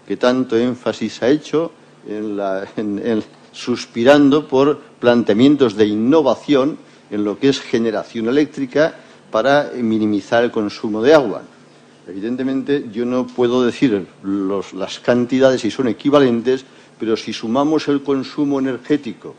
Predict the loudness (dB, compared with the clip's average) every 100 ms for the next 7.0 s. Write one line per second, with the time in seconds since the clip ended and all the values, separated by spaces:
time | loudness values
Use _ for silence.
0 | _ -20 _ -6 -6 0 2 4 2 2
1 | 0 2 2 2 -2 -10 -10 -2 0 2
2 | 2 0 -2 -2 0 2 0 0 0 -2
3 | -6 -10 -8 -8 -4 0 0 0 0 0
4 | 0 2 4 4 0 -10 -20 -20 _ -12
5 | -4 -2 0 0 2 2 2 -6 _ _
6 | -6 -4 -4 -6 -6 2 4 6 4 2